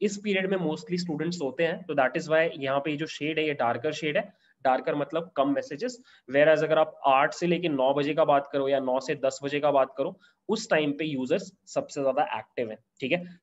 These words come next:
तो ये आपको यहाँ पे clearly समझ में आ रहा है। उसके बाद हमने निकाला कि सबसे busy users कौन थे, सबसे ज्यादा message करने वाले users कौन थे,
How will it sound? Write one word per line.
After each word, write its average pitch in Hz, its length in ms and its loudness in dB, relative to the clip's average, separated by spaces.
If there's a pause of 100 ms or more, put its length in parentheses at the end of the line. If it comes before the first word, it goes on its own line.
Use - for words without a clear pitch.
तो 139 60 -2
ये 135 160 0
आपको 139 280 0
यहाँ 117 120 -6
पे - 80 -8
clearly 127 360 -6
समझ 117 300 -8
में 123 60 -2
आ 117 80 0
रहा 165 120 -4
है। - 120 -18 (360)
उसके 180 240 0
बाद 196 180 6
हमने 196 480 2
निकाला 147 360 4
कि 151 120 -4
सबसे 160 680 -2 (420)
busy 147 300 0
users 175 360 2
कौन 143 240 2
थे, 151 160 -8
सबसे 156 300 -4
ज्यादा 131 240 0
message 127 400 -4
करने 147 220 -4
वाले 143 200 0
users 139 420 -4
कौन 131 280 -2
थे, 156 60 -4